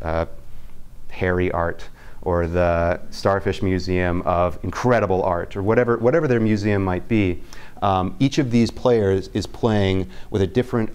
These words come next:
eye, a different lens through which to see all the art in this museum. What's awesome about this is that you go through the museum, you spend your, your money, you buy as many pieces as you can,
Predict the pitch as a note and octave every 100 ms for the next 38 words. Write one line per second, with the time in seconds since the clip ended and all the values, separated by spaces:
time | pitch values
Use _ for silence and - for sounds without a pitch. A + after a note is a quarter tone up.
0 | - A2 G#2+ F2 F#2+ - - G2+ G#2+ A2
1 | - G2 A2+ F2+ A#1+ - - - - G#2+
2 | G2 - G2+ - G2+ F#2+ G2 G#2 F2+ F#2
3 | F2 E2+ - F2+ D#2+ F#2 - - - -
4 | - - - - - G#2+ - C3 G3 -
5 | A#2+ G2+ F#2 F#2+ F2+ - - G#2 - G2
6 | G2 A2 A2 E3 D3+ D#3+ C#3+ A2 A#2+ G#2+
7 | G#2 C#3 C3 B2+ A#2+ G#2 A2 G#2 G2 G2
8 | G2 A2 A#2 A#2 A2+ G#2 G2 A2 G2 G2+
9 | F2+ F2+ - F#2 E2